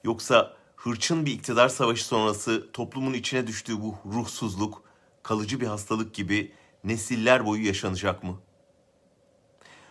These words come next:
Umudu yitirmeyelim. Baştan kokan balık yine oradan düzelmeye başlayacak. Ülke yönetimindeki bölücü zihniyet yerini kucaklayıcı bir anlayışa bıraktığında o yaklaşım yeni bir ortak ruhu canlandıracak.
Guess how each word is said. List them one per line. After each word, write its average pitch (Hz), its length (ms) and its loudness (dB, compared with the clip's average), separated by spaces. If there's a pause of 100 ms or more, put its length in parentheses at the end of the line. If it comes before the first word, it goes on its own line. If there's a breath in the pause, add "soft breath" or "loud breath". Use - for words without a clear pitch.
(120 loud breath)
Umudu 160 320 6
yitirmeyelim. 110 640 2 (300 soft breath)
Baştan 101 560 4
kokan 123 380 6
balık 120 300 2
yine 127 220 4
oradan 117 460 4
düzelmeye 101 460 2
başlayacak. 101 600 0 (340 soft breath)
Ülke 123 320 2
yönetimindeki 117 800 2
bölücü 113 340 0
zihniyet 117 520 -2
yerini 120 340 -2
kucaklayıcı 113 760 0
bir 139 120 4
anlayışa 117 460 0
bıraktığında 101 800 4 (380 loud breath)
o 143 120 4
yaklaşım 113 520 2 (360)
yeni 127 240 -2
bir 139 200 -2
ortak 110 500 -2
ruhu 101 240 -4
canlandıracak. 95 800 0